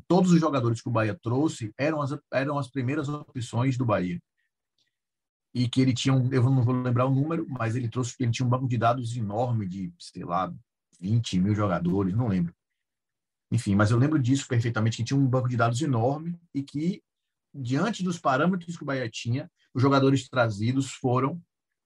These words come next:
as primeiras escolhas. Aí eu vou trazer aqui alguns desses nomes pra ver se, de fato, um torcedor comum,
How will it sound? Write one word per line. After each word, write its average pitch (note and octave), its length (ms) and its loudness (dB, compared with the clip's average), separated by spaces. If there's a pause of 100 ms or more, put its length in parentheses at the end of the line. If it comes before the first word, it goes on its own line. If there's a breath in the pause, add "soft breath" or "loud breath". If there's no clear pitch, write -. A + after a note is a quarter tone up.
(120)
as A#2+ 160 0
primeiras C3 440 0
escolhas. C3+ 440 -2
Aí F3 160 0
eu G3 120 2
vou D#3+ 320 0 (1500)
trazer A2+ 420 0
aqui A2+ 180 -6
alguns A2 280 -2
desses A2 260 -2
nomes C#3 520 4 (100)
pra C#3+ 160 4
ver C3+ 140 2
se, C3 100 -6
de F3 120 -2
fato, E3 520 -2 (1080)
um F3+ 120 -2
torcedor C3+ 600 -2
comum, B2 540 2